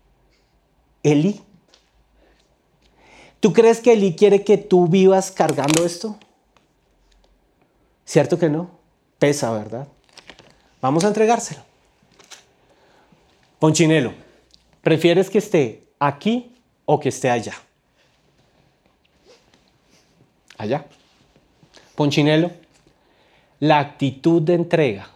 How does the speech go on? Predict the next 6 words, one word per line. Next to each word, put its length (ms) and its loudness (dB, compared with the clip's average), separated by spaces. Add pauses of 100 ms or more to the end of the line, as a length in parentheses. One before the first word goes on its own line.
(960)
te 80 0
hizo 200 -4
libre. 360 -8 (1300)
Eres 300 -2
libre. 280 -6 (800)
Y 120 -2